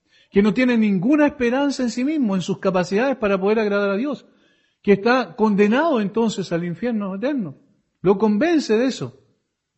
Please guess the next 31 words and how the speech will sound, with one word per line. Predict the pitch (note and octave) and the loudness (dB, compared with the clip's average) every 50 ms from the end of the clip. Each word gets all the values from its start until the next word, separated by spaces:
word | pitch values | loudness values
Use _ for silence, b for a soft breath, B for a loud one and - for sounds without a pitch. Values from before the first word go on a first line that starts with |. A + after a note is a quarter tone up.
| _ _ _ | _ _ _
y | C#3 C#3 | -6 -4
lo | C#3 B2+ | -4 -4
lleva | B2+ C3+ E3 F3+ F3 E3+ E3+ F3 E3+ - _ _ _ | -2 -2 -2 -2 -2 -4 -6 -6 -10 -16 _ _ _
a | C3 C3 | -8 -8
los | B2+ A#2 | -8 -8
pies | B2 - C3+ C3+ B2+ | -8 -6 -6 -6 -6
del | A#2+ A#2 A2 | -6 -8 -10
Señor | A#2 A2+ A2+ A2+ A2 - | -10 -12 -12 -12 -14 -16
Jesucristo. | - A2+ G#2+ G#2+ - G#2 - _ _ _ _ _ _ _ _ _ _ _ _ _ _ _ _ _ _ _ _ _ _ _ _ _ _ _ _ - | -18 -20 -20 -20 -20 -20 -20 _ _ _ _ _ _ _ _ _ _ _ _ _ _ _ _ _ _ _ _ _ _ _ _ _ _ _ _ -10
Y | B2+ C3+ E3 A3 | -6 -4 -2 0
eso | A#3+ A#3+ A3+ - - F3+ F3 | 0 -2 -4 -6 -10 -8 -6
es, | F3+ G3 F#3 - | -6 -6 -6 -6
para | - E3+ E3+ F#3+ A3+ | -8 -10 -6 -6 -6
eso | A3+ - A3 | -6 -6 -8
existe | G3 - - - C#4+ C#4 _ B3+ A#3+ | -10 -8 -8 -10 -10 -10 _ -10 -8
la | A#3 A#3 | -8 -8
iglesia. | A#3 A#3+ - _ - - C#3+ - _ _ _ _ _ _ _ _ _ | -8 -10 -12 _ -20 -20 -20 -20 _ _ _ _ _ _ _ _ _
La | D3+ E3+ | 0 2
iglesia | F#3 F3 F#3+ G#3 B3+ C4+ C4+ - B3+ A#3 A3 A3+ B3 | 2 4 4 2 2 2 2 2 2 2 2 4 2
es | B3+ A#3 - | 2 0 0
una | A3 G#3 G#3 | 0 0 0
avanzada | F#3+ F#3+ F#3 F#3 E3 - - B3+ C#4+ D4 D4 C#4+ | 0 0 0 -2 -2 0 0 2 4 4 4 4
del | B3 A3+ A3 | 4 4 4
reino | G#3+ A#3+ B3 B3+ A#3+ A3+ | 4 2 2 2 2 0
de | G#3+ | 0
los | G#3 G3 G3 G3+ | 0 0 0 -2
cielos | A#3+ B3+ B3+ B3+ - - | -2 -2 -2 -2 0 -2
aquí | G#3+ G3 G3+ G3+ | -2 -2 0 0
en | G3 | 0
la | G3 G3 G3 | 0 0 0
tierra. | C#4 D4+ C4+ G#3+ E3+ C3+ | 0 -2 0 0 0 -2